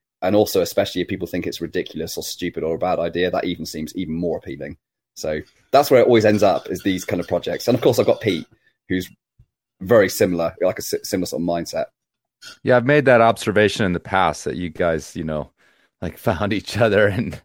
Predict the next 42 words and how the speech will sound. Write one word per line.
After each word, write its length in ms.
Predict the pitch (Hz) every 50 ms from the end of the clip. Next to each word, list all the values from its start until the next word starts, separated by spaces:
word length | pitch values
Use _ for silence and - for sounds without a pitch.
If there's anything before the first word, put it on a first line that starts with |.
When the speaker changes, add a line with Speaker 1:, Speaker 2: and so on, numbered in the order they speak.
| _ -
Speaker 2:
and, 320 | 107 95 80 - 117 98
uh, 220 | 92 95 87 80 - - - - - - _ _
in 200 | - 92 90 87
just 260 | 82 101 98 - - -
the 100 | 98 92
right 360 | 95 92 90 90 80 - -
time. 360 | - 98 92 95 98 95 90
And 160 | 87 87 87
the, 260 | 85 82 82 78 - -
and 380 | - 87 85 85 82 80 78 - -
if 160 | 95 - -
you've 140 | 101 87 92
never 240 | 101 104 98 101
met 220 | 92 95 95 95 92
each 180 | 90 78 -
other, 260 | 98 90 87 87 85 85
your 200 | 85 85 80 82
whole 200 | 92 90 85 85
lives 280 | 85 82 82 80 -
would 120 | 85 71 -
<laughs> 0 |
probably 440 | - 123 120 110 104 92 90 90
be, 80 | 82 - _ _
be 140 | - 95 85
quite 280 | - - 101 90 87 85
a 20 |
bit 220 | 78 85 80 - -
different, 340 | 92 - - 95 85 82
as 160 | 82 82 80 85
well 140 | 82 80
as 100 | 80 76
your 100 | 78 76
climbing 380 | 73 - 80 78 80 87 80 73
career. 320 | - - 82 76 76 82
So 300 | - - - 85 78 65 - - - - - -
that 240 | 90 90 104 101 -
seems 200 | - 117 104 87
to 80 | 85 82
be 160 | 92 92 87
sort 220 | 80 - 98 90
of 100 | 82 76
a, 160 | 85 80 76